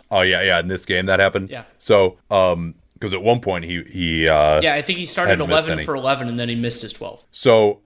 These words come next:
Speaker 1: but after about four minutes, he gets exhausted, and particularly early in the second quarter, they kept him in for a long time. Like, he was absolutely huffing and puffing. Like, Lowry just went right through him for a layup, which he would never allow if he was fresh.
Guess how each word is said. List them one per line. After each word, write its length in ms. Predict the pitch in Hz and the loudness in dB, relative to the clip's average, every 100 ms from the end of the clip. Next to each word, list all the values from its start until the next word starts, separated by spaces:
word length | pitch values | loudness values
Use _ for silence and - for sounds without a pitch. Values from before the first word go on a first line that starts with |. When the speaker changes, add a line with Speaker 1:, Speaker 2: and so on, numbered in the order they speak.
| - | -8
Speaker 1:
but 340 | 123 127 - _ | 0 0 0 _
after 260 | 151 180 185 | 0 0 0
about 260 | 156 127 | -2 -2
four 180 | - 147 | -4 -4
minutes, 300 | 120 113 90 | -2 -4 -4
he 100 | 107 | -6
gets 200 | 101 98 | -2 -2
exhausted, 340 | 85 90 87 90 | -4 -4 -4 -6
and 80 | |
particularly 760 | 95 95 175 175 127 110 98 92 _ - | -10 -2 -2 0 -2 0 -2 -4 _ 2
early 320 | 131 135 123 | 4 4 0
in 100 | 110 | -4
the 80 | 87 | -6
second 340 | - 107 92 | -6 -6 -8
quarter, 280 | 76 95 110 | -10 -8 -6
they 120 | 90 | -6
kept 240 | - 101 | -4 -6
him 80 | 90 | -2
in 140 | 92 92 | -4 -4
for 80 | |
a 80 | 82 | -4
long 200 | 82 90 | -2 -2
time. 220 | 80 87 | 0 -2
Like, 140 | 82 82 | -2 -4
he 160 | 107 | -6
was 240 | 98 85 - _ | -6 -8 -12 _
absolutely 440 | 117 120 123 98 | 0 0 -6 -10
huffing 340 | 90 107 - 92 | -6 -6 -4 -10
and 80 | |
puffing. 320 | 82 101 104 95 | 0 0 0 -2
Like, 200 | 90 92 | -2 0
Lowry 440 | 92 101 101 95 | 2 4 4 0
just 180 | 90 - | -4 -6
went 160 | 95 | -8
right 260 | 90 92 87 | -2 -2 -2
through 320 | - 98 95 | -10 -6 -4
him 120 | 95 | -6
for 140 | 90 92 | -8 -10
a 60 | |
layup, 380 | 85 110 113 104 | 0 4 4 2
which 140 | 95 87 | -2 -10
he 80 | |
would 160 | 98 90 | -10 -2
never 220 | 98 98 | 0 0
allow 280 | 92 95 95 | 2 6 6
if 100 | 90 | 4
he 60 | 95 | -2
was 120 | 90 | -6
fresh. 360 | - 95 90 | 2 2 2